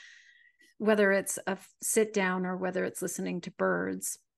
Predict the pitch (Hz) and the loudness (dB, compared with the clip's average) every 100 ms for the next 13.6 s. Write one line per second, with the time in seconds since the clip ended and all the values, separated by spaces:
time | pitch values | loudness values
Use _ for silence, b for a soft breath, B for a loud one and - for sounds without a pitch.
0 | - 185 190 180 180 185 196 185 - 190 | -6 -2 -2 -2 -4 -4 -6 -4 -6 -4
1 | 185 175 175 190 - 196 190 180 190 180 | -4 -4 -4 -6 -2 -4 -4 -6 -6 -6
2 | 185 190 185 185 185 185 175 - - 139 | -4 -2 -2 -4 -6 -4 -4 -6 -8 -6
3 | 165 - 196 185 180 185 196 208 220 220 | -6 -8 -8 -8 -6 -6 -2 2 4 4
4 | 196 190 180 185 - 202 - 247 240 - | 4 2 0 -4 -4 -4 -2 0 0 0
5 | 208 202 - - B B B B 220 - | -2 0 -2 -10 B B B B -4 -2
6 | 285 254 247 - 247 240 220 - 208 208 | -2 0 0 0 0 2 0 -2 -4 -2
7 | 202 185 202 208 202 185 - 190 196 185 | -2 0 0 0 -2 -8 -8 -8 -6 -6
8 | 190 196 _ - 214 214 233 226 - 208 | -6 -8 _ -4 -2 0 -2 -2 -2 -4
9 | 208 202 190 196 190 - 190 202 - - | -4 -6 -6 -6 -6 -6 -8 -8 -12 -20
10 | - 214 202 196 190 214 202 - 208 196 | -6 -2 -2 -2 -2 -2 -4 -4 -4 -4
11 | 190 - B B B B B 220 - 226 | -4 -8 B B B B B -2 2 2
12 | - 196 214 214 214 208 - 202 202 - | 2 2 4 4 2 -2 0 0 -2 -2
13 | 185 185 185 208 214 | -2 0 -2 -2 -2